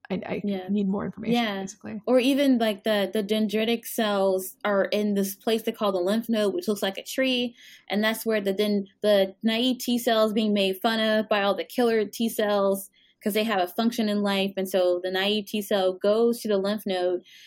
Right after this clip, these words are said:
Speaker 2: and then the dendritic, the dendritic cell gives them, gives, the dendritic cell gives a T cell a pep talk and says, "You can do it.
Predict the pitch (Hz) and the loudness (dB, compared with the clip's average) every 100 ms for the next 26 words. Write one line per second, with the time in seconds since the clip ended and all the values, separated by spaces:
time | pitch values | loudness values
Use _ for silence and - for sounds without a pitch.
0 | - _ _ 214 196 196 196 226 269 269 | -20 _ _ 0 2 2 2 2 2 0
1 | - 208 202 202 208 226 233 - 220 196 | 0 0 2 2 2 0 0 0 2 2
2 | 196 208 202 202 190 _ _ - 226 202 | 2 2 2 -4 -4 _ _ -2 -2 -2
3 | 190 - _ _ _ _ - 208 208 208 | -6 -12 _ _ _ _ -4 0 0 2
4 | 220 254 - 233 220 208 208 196 190 285 | 0 -2 0 -2 0 -2 -2 -2 -4 -4
5 | 285 233 208 - - 294 - 294 269 254 | -2 0 0 -2 -4 -4 -2 -2 0 0
6 | 262 233 214 339 - 185 190 320 330 320 | 0 -2 4 4 4 -4 0 2 4 6
7 | 311 | 4